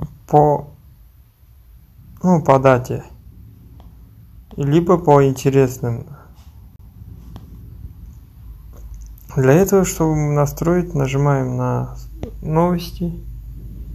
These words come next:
и потом нажимаем «Настроить новости».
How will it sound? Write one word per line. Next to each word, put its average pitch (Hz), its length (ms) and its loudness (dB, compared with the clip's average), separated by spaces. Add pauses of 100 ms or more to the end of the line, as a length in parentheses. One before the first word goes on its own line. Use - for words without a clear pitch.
(1500)
и 165 140 -2
потом 147 380 -2
нажимаем 135 640 0
«Настроить 170 560 -2
новости». 165 600 -2